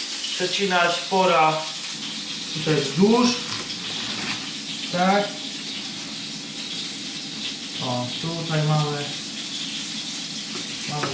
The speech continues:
pora. Por rośnie z ziemi, więc musimy wypłukać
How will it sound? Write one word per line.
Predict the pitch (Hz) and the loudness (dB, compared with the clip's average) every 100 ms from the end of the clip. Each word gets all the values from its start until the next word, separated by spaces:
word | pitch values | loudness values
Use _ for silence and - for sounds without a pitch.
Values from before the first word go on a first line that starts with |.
| - | 2
pora. | 175 170 175 175 170 - - - - - - - - - - - - - - - - - - | 6 6 8 4 2 -2 -4 -4 -4 -6 -6 -6 -6 -6 -6 -6 -6 -6 -4 -4 -2 -2 2
Por | 180 185 180 | 6 8 6
rośnie | 190 185 170 156 | 4 2 -2 -2
z | 139 | -4
ziemi, | 165 190 185 180 | -2 0 2 2
więc | 175 165 170 | 2 0 -2
musimy | 160 180 175 175 175 170 - - - | -2 0 2 4 2 2 -2 -4 -4
wypłukać | 151 180 185 208 | -2 0 2 6